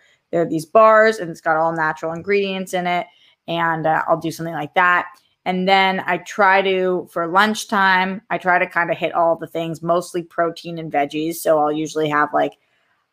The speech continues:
a piece of salmon and some spinach, or some broccoli and some chicken, or something green and something protein.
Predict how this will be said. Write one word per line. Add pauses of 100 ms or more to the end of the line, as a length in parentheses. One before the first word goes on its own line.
(500)
a
piece
of
salmon
and
some
spinach,
or
some
broccoli
and
some
chicken,
or
something
green
and
something
protein.